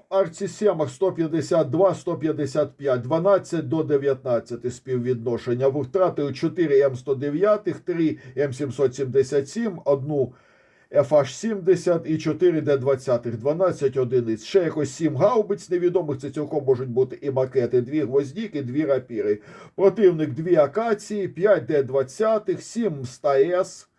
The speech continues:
Це непогано, це компенсує чотири М сто дев'ятих. Два гіацинта самохідних, один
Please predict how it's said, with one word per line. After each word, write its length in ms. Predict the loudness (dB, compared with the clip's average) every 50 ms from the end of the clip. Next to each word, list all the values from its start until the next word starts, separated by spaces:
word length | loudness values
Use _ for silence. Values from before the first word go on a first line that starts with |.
| _ _ _ _ _ _ _ _ _
Це 160 | -6 -4 0
непогано, 500 | 0 0 2 2 2 2 2 2 2 2
це 160 | 2 2 -2
компенсує 720 | -2 0 -2 -2 0 -2 -2 -2 -2 -2 2 6 6 6
чотири 500 | 6 4 -4 -6 -2 0 0 2 2 2
М 140 | 2 0 -2
сто 200 | -4 -4 -4 -4
дев'ятих. 720 | -2 -2 -4 -2 0 0 2 2 0 0 -4 -6 -6 -6 -16 _ _ _ _ _ _ _ _ _ _ _ _ _ _ _ -12 -12 -12 -12 -14 _ _ _ _ _ -10
Два 240 | -4 2 4 6 6
гіацинта 680 | 6 6 6 6 4 4 0 -6 -6 -6 -4 -4 -4
самохідних, 840 | -2 0 -2 0 0 -2 -2 -4 -6 -4 -4 -4 -2 -2 -4 -2 2
один 500 | 2 2 4 6 6 6 6 4 2 -10